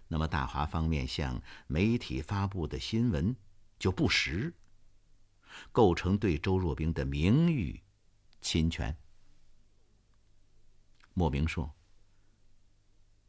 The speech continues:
：“这还有疑问吗？警方在裴家劫取的茶杯上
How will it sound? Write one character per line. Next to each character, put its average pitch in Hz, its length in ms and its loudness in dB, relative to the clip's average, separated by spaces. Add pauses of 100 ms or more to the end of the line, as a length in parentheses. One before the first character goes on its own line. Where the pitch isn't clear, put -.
(140)
：“这 165 140 2
还 170 80 4
有 160 120 6
疑 95 140 4
问 190 140 6
吗？ 87 380 0 (1040)
警 113 280 6
方 147 160 2
在 104 140 0
裴 87 320 0
家 120 340 0
劫 123 280 2
取 98 220 0
的 110 360 0
茶 110 240 0
杯 202 180 8
上 113 260 2